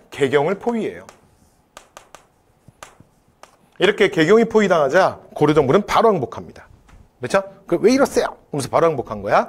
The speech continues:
그래서, "아니, 조공 잘 바친다니까요." 아니, 그리고 그동안 말도 없으셨고, 그다음에 저 사신 진짜 우리 상관없는 거 아시지 않습니까? 저 여진족 놈들이 그런 거 아니에요. 조공 잘 바칠게요. 그러니까 몽골이 별 소득 없이 돌아가요. "진짜다. 잘 바쳐라."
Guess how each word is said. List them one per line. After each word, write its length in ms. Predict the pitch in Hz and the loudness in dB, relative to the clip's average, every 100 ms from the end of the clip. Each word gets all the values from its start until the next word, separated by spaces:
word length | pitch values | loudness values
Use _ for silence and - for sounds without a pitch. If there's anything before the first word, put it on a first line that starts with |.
| - | -2
그래서, 180 | 226 208 - | -2 -2 -2
"아니, 80 | 302 | -2
조공 240 | - 339 | 2 2
잘 160 | - 202 | 2 -2
바친다니까요." 1080 | 156 156 285 311 277 - 165 123 160 139 104 - - | -2 -4 0 2 2 2 2 4 2 0 -4 -16 -2
아니, 160 | 196 | 0
그리고 600 | 196 285 247 233 240 120 - - | 2 2 4 4 4 2 -6 -6
그동안 280 | - 226 226 | 0 2 4
말도 220 | 170 190 | 2 2
없으셨고, 580 | 147 196 208 - 165 170 | 0 0 0 4 4 4
그다음에 220 | 151 185 | 0 -2
저 140 | - | -2
사신 260 | 139 208 226 | -2 0 -2
진짜 200 | - - | -2 2
우리 180 | 220 151 | 2 2
상관없는 400 | 160 226 170 170 | 0 0 0 0
거 80 | 143 | -2
아시지 240 | 107 165 | -4 -2
않습니까? 360 | 185 180 202 151 | -4 -2 -6 -2
저 180 | 175 - - - | -4 -4 -10 0
여진족 380 | 147 165 220 254 | 0 2 0 0
놈들이 260 | 185 185 | 0 -2
그런 140 | 151 175 | -4 0
거 80 | 180 | 0
아니에요. 420 | 139 175 143 151 - | 0 -2 -4 -6 -12
조공 200 | - 156 | -4 0
잘 140 | 180 180 | 2 0
바칠게요. 540 | 147 - - 139 123 - _ | -2 -8 0 0 0 -8 _
그러니까 460 | 135 139 214 - - - _ _ _ | -8 -2 0 0 -4 -20 _ _ _
몽골이 500 | 131 147 139 226 - - _ _ _ | -2 2 2 2 -2 -16 _ _ _
별 140 | - 143 | -2 0
소득 220 | 180 196 | 2 0
없이 180 | 156 127 | -2 -6
돌아가요. 420 | 104 107 80 67 _ _ _ _ _ _ _ _ | -10 -10 -10 -16 _ _ _ _ _ _ _ _
"진짜다. 720 | - 117 190 175 131 127 156 _ _ _ _ _ | -8 0 2 4 2 2 -2 _ _ _ _ _
잘 160 | - 156 | -4 -2
바쳐라." 760 | 107 - 185 185 127 123 147 | -2 -2 2 4 6 4 2